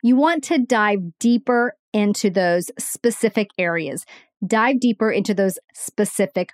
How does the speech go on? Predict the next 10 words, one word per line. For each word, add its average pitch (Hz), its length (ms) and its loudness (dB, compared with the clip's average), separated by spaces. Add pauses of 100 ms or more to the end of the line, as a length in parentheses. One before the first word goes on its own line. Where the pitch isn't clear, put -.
(100)
cranial 330 500 0
nerves, 208 320 0
and - 140 -2
of - 100 -4
course, - 540 -2 (160)
let 185 560 -4 (240)
the 311 180 -2
M 170 220 -2
D 165 300 -6 (200)
know. - 380 -6